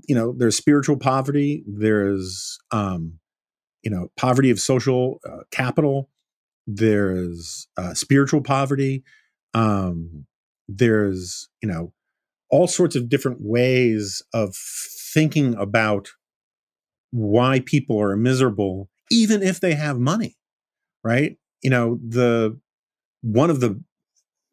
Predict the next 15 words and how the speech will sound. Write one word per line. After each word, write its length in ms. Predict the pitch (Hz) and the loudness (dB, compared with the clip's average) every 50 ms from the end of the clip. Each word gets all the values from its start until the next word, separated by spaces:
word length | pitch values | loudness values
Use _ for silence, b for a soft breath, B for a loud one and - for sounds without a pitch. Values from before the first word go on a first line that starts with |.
| _ _ _ _ _ _ _ | _ _ _ _ _ _ _
perverse 400 | - 123 110 110 143 151 139 - | -2 0 2 4 4 4 2 0
benefits 600 | - 113 123 131 170 180 - - 113 98 - - | 0 2 2 2 2 2 0 0 -2 -2 -2 -4
of 100 | 120 101 | -6 -6
the 60 | 107 104 | -6 -6
time 380 | - 123 123 123 127 123 117 | -2 0 2 2 2 4 2
when 180 | 110 110 107 101 | 2 2 2 2
the, 200 | 104 104 104 117 - | 0 0 -2 -4 -6
when 460 | - 107 113 107 101 98 95 92 - _ _ _ _ _ _ _ _ _ _ _ _ _ _ _ _ _ _ _ _ _ 226 226 _ _ _ _ _ _ _ _ - | -4 -2 0 0 0 -2 -4 -6 -10 _ _ _ _ _ _ _ _ _ _ _ _ _ _ _ _ _ _ _ _ _ -20 -20 _ _ _ _ _ _ _ _ -10
the 220 | 196 135 123 98 - - | -4 -4 -4 -4 -6 -10
poor 480 | - - - 208 202 185 180 147 120 | -16 0 4 6 6 6 6 4 4
made 260 | 113 117 120 123 123 120 | 2 2 2 2 4 2
up 220 | 117 113 113 - - | 2 2 0 -2 -6
a 120 | 110 101 | -6 -6
major 560 | 98 101 104 113 120 135 143 135 120 127 117 | -4 -2 0 2 4 4 4 4 4 2 2
segment 560 | 107 - - - 120 120 117 120 110 101 92 | 0 0 0 0 0 0 2 0 0 -2 -2